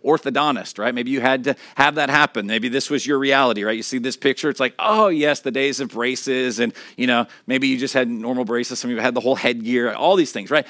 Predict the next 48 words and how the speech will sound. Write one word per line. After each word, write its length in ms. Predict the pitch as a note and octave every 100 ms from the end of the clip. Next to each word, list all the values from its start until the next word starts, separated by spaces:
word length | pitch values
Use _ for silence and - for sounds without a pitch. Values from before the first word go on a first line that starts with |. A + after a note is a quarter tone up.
| - -
Well, 200 | E3+ D3+ _ _ _
it's 140 | F3 E3+
called 340 | - A3+ F3+
orthodontist. 600 | F3+ F3+ D3 D#3 D3+ C#3
Why? 200 | C#3+ E3
Because 320 | D3 D3 F3+
it's 160 | E3+ - - _
meant 320 | A2+ D#3+ F#3+
to 160 | - D#3
straighten, 920 | - - - - D#3 F3+ F#3 A#2+ F#2+ - -
to 240 | D#3+ D3 -
bring 420 | G#2+ B2 F3 G#3 -
into 360 | F#3 - F3+
alignment. 760 | D#3+ B2+ C3 D3+ E3+ D3+ A#2+ F#2+
Your 100 | C3
teeth 360 | - G3+ G3+
should 160 | - E3
be 140 | D#3
in 40 | E3
a 60 |
particular 580 | C#3 D#3 - E3+ - C#3+
way. 280 | C3+ C#3+ A2+ - _ -
And 120 | E3
what 160 | F3 F3
Paul 420 | - G3 A#3+ G#3+
is 220 | E3 B2+
doing 400 | A#2 F#3+ F3+ D3+
here 140 | C3+
is 100 | C3
he's 100 | C#3+
saying 220 | - D3+ C3
when 160 | F3+
he 180 | F#3 A3+
observes 600 | G#3 C3+ C#3 F#3 G#3 F#3
what 180 | F#3 -
Peter 400 | - F3+ F#3 F#3
is 220 | C#3+ D3
doing, 280 | B2 D3+ B2+
how 200 | A2 D3+
he 160 | E3+ F3+
is 100 | C3+
retreating 720 | D3 - - F#3+ A3 G#3+ F#3+
from 240 | - F3+
the 80 | G3+
Gentiles, 540 | C#3+ D3+ C3+ C3+ C3+
when 100 | D3
he's 160 | D#3 C3+ -
acting 640 | D#3+ G#3 - G3 F#3+ F3